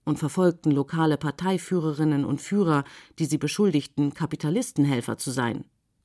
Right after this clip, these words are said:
Immer mehr Jugendliche stürmten Geheimarchive, verwüsteten Ministerien und griffen selbst Ministerpräsident Zhou Enlai an.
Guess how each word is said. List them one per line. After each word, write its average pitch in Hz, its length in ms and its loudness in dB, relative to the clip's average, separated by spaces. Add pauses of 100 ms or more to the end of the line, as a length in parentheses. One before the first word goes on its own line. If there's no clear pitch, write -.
(680)
Immer 247 280 6
mehr 233 240 6
Jugendliche 208 680 0
stürmten 165 500 0
Geheimarchive, 147 880 -2 (300)
verwüsteten 190 680 2
Ministerien 175 840 4 (560)
und 196 160 6
griffen 214 240 4
selbst 170 420 -2
Ministerpräsident 180 960 2
Zhou 185 220 0
Enlai 170 400 2
an. - 260 -6